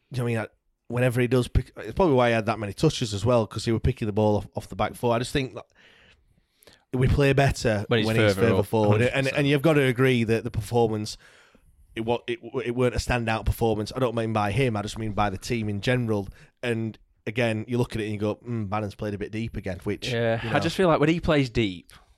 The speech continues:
Speaker 2: he gets it, like you say, maybe on the halfway line or just a bit into their half. And
Speaker 1: He's looking for Hollywood pass all
Speaker 2: that's
Speaker 1: the
Speaker 2: what I mean.
Speaker 1: time.
Speaker 2: So he either then clips it thirty, forty yard like a diag trying
Speaker 1: Yeah.
Speaker 2: to find someone, or he meanders forward a little bit and then it goes out wide.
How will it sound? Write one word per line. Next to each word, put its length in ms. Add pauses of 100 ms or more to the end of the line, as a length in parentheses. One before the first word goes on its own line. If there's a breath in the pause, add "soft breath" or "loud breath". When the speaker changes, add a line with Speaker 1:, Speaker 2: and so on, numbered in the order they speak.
(160)
Speaker 2:
he 80
gets 320
it, 140
like 160
you 40
say, 220
maybe 220
on 80
the 80
halfway 440
line 280
or 100
just 160
a 60
bit 160
into 160
their 200
half. 440 (600)
And 340
Speaker 1:
He's 140
looking 160
for 100
Hollywood 320
pass 240
all 100
Speaker 2:
that's 120
Speaker 1:
the 60
Speaker 2:
what 40
I 40
mean. 100
Speaker 1:
time. 80
Speaker 2:
So 100
he 180
either 180
then 160
clips 340
it 280
thirty, 360
forty 300
yard 280
like 160
a 40
diag 420 (240)
trying 160
Speaker 1:
Yeah. 60
Speaker 2:
to 60
find 220
someone, 260
or 500
he 80
meanders 380
forward 260
a 40
little 220
bit 280 (640)
and 80
then 80
it 40
goes 160
out 160
wide. 440